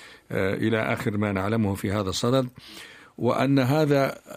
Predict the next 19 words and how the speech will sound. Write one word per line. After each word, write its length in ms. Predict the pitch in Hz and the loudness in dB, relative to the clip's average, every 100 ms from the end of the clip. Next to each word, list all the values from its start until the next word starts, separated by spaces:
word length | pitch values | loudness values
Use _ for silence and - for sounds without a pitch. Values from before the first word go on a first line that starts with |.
| - | -8
التجانس 640 | 110 - 107 139 135 113 | -6 -2 0 2 2 0
المشترك 600 | 113 107 - 131 110 - | -2 -2 -2 0 0 -2
بيني 460 | 113 120 113 107 98 | 0 2 2 0 0
و-، 160 | 92 98 95 92 95 | 0 0 0 -2 -2
و-، 480 | 95 95 95 98 98 | -2 -4 -4 -4 -2
وبينه، 680 | 110 117 110 107 123 147 - _ - - _ - | 0 2 2 2 2 0 -4 _ -20 -20 _ -8
آه، 1160 | 101 101 98 95 92 92 92 95 95 95 104 | -2 0 0 0 -2 -2 -4 -4 -4 -4 -4
يمكنه 580 | 104 95 - 147 127 117 | -2 -2 0 2 2 2
أن 100 | 104 | 0
يقدم 480 | 104 - 131 107 104 - | 0 0 0 0 -2 -4
الكثير 640 | 92 - - 139 82 - _ _ _ _ _ _ _ _ | -4 -4 0 0 0 -6 _ _ _ _ _ _ _ _
من 180 | 98 104 | -2 0
أجل 280 | 127 113 104 | 0 0 -2
تخفيف 600 | 107 - - 123 113 - | -2 -4 0 0 0 -4
هذه 640 | 101 113 104 98 104 - | -2 0 0 0 0 -2
الأزمة. 580 | 92 92 - 113 131 139 - - - - - _ - | -4 -2 -2 0 2 2 -2 -20 -20 -20 -20 _ -4
وحينئذ 720 | 104 139 131 131 123 123 120 - | 0 2 2 2 2 2 2 0
لم 180 | 120 131 | 2 2
يتردد، 640 | 117 117 123 110 110 | 2 2 0 2 0